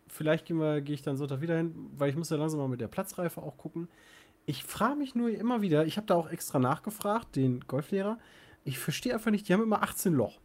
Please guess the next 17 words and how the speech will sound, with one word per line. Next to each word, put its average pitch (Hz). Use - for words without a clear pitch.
Und 160
in 151
Grafenberg 214
ist 196
es 180
zum -
Beispiel 170
so, 175
die 175
ersten 170
neun 175
Loch 156
sind -
innerhalb 165
der 127
Rennbahn. 113
Und 131